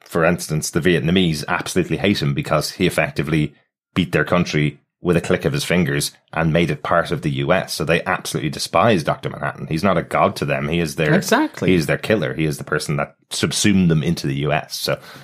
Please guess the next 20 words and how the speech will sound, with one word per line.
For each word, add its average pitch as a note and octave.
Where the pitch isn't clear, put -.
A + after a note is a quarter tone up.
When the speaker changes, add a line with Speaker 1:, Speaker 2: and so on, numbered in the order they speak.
Speaker 2:
I C3+
think D3
probably A#2
string G2+
theory F2+
would F2
be F2+
able F2
to F2
explain F2
this, D#2+
except -
I F2+
don't F2
know F2
enough E2
about D#2
string E2
theory. -
Speaker 1:
<laughs> -